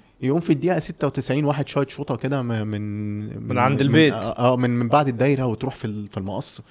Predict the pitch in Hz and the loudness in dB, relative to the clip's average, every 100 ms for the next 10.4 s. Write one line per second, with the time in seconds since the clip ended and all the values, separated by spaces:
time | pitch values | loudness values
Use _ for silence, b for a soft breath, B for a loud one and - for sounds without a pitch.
0 | b 113 107 101 - 156 165 156 143 - | b -6 -6 -8 -2 0 2 2 0 2
1 | 117 123 107 107 107 101 87 - 135 185 | 2 2 0 -2 -4 -6 -8 -2 2 4
2 | 170 165 156 147 127 120 113 165 175 185 | 4 2 0 -2 -2 -2 0 -2 -2 -6
3 | - 196 190 160 147 160 - - 117 120 | -4 -2 0 0 2 0 -2 -6 -2 0
4 | 165 151 - 143 139 - 135 143 117 151 | 0 -4 -4 -4 -4 -6 -6 -4 -6 -8
5 | - 95 - - - 262 - 190 - - | -8 -10 -8 -10 -10 -6 0 0 0 -2
6 | 113 113 110 98 B B B B 127 - | 0 -2 -4 -12 B B B B -6 -2
7 | 175 - 156 156 147 127 151 127 - 113 | -4 -2 0 0 0 0 0 -2 -6 -8
8 | 101 110 98 - - 139 131 107 - 107 | -6 -6 -8 -8 -8 -4 -4 -4 -4 -2
9 | 101 123 139 139 120 120 131 117 - 131 | -2 -2 -2 -4 -2 -2 -2 -4 -4 -2
10 | 127 123 120 127 | 0 2 2 0